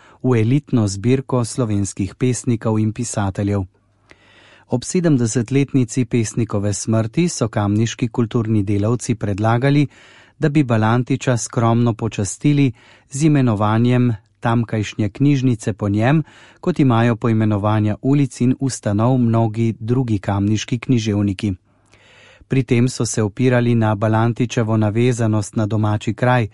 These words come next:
saj vsa njegova poezija izvira iz pokrajine pod Kamniškimi planinami. Ko je Balantič med hudim trpljenjem v taborišču Gonars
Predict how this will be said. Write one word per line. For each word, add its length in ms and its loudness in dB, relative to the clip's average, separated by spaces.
saj 280 0
vsa 260 -2
njegova 420 2
poezija 680 -2
izvira 540 -2
iz 200 -4
pokrajine 640 -2
pod 220 -6
Kamniškimi 720 -2
planinami. 640 0
Ko 100 -4
je 60 2
Balantič 720 0
med 260 0
hudim 320 0
trpljenjem 760 0
v 120 -2
taborišču 580 -2
Gonars 640 0